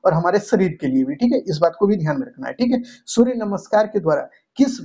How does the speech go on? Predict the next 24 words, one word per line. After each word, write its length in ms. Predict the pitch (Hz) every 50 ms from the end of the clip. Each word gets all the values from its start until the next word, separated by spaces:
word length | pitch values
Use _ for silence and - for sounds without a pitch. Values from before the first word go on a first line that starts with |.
| 147 139
भगवान 420 | 151 156 170 175 202 226 240 240
की 120 | 240 233
प्रार्थना 420 | - - 190 180 165 - 170 185 175
की 160 | 175 - 165
जाती 280 | 156 147 143 - 151 151
है, 60 | 160
यानी 160 | 175 190 202
कि 160 | 202 247 240
सूर्य 280 | 240 - 220 214 220 214
नमस्कार 420 | 196 180 180 170 - - 202 214
कोई 160 | 208 202 196
व्यक्ति 240 | 190 180 180 - 156
करता 320 | 151 - 160 160 180 180 160
है 80 | 147 147
तो 160 | - 196 185
उसमें 260 | 180 185 220 240 240 - - - _ _ -
किस 200 | 277 240 - 220
ईश्वर 320 | 214 208 - - 254 240 220
की 180 | - - 160 160 - - _ -
यानी 140 | 180 202 196
कि 140 | 202 208 202
किस 240 | - 262 247 - 175
भगवान 300 | 165 165 190 185 190 185
की 220 | - 233 -